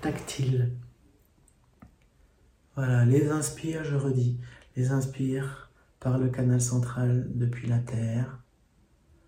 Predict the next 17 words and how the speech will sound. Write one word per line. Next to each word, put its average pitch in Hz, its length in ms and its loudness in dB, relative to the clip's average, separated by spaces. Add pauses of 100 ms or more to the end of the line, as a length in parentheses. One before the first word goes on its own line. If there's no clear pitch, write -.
(420)
dans 123 80 0
ce 120 180 -2
silence 127 540 0
d'abandon, 120 1000 4 (720)
comme 127 240 0
une 123 160 6
rigole 123 880 4
qui 147 120 -4
vient 123 280 4
à 120 40 8
moi, 117 460 2 (840)
et 123 160 4
les 127 360 4
expires 123 440 -2
sonores 120 580 2
qui - 220 -8
imbibent 131 600 2